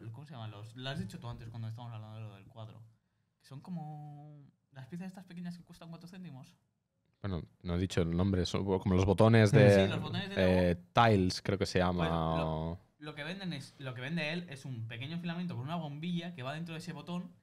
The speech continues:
Speaker 1: y el cual, para llegar a la electricidad de eso, va, eh, ¿cómo se llama? Magnetizado, como la carga inalámbrica del iPhone.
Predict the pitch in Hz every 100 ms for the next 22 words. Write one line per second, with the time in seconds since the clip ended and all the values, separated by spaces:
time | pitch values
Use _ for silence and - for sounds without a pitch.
0 | _ _ _ _ 127 123 - 147 117 110
1 | - _ _ _ _ _ _ _ _ _
2 | _ _ _ _ _ 123 117 117 123 170
3 | 180 170 160 - 151 165 165 180 - 127
4 | 139 175 208 - - _ _ _ 151 190
5 | - 143 123 120 113 143 127 117 - 147
6 | 139 135 135 131 151 131 123 - 135 135
7 | 135 135 160 180 175 165 156 156 156 156
8 | 147 151 185 139